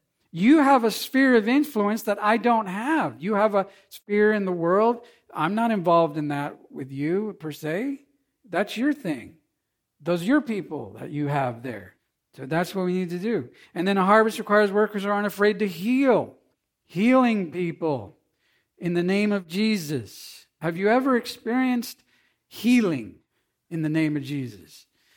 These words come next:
Have you ever seen people or marriages healed in the name of Jesus? Now, the greatest healing is spiritual healing by, through salvation, by receiving the Holy Spirit. I've seen people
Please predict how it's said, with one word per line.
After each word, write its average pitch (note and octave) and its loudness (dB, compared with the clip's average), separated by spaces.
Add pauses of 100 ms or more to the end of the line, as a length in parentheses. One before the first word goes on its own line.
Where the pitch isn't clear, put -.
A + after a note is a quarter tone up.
(120)
Have F3 -4
you G3+ 4
ever G#3+ 2
seen A#3 2 (380)
people G3 -2
or D#3 2
marriages D#3+ 0
healed D#3+ 0 (540)
in F3 0
the E3+ 4
name D#3+ 2
of C3+ -6
Jesus? B2+ -10 (260)
Now, D#3 -4
the C#3 -4
greatest D#3 0
healing B2 -4
is D3 -4
spiritual E3 -6
healing C3+ -8
by, C3 -8
through C3 -16
salvation, C#3 -8 (840)
by C#3 -12
receiving C3 -8
the B2+ -8
Holy C#3 -6
Spirit. D#3+ -14 (1000)
I've C#3+ -6
seen D3 -6
people D3+ -6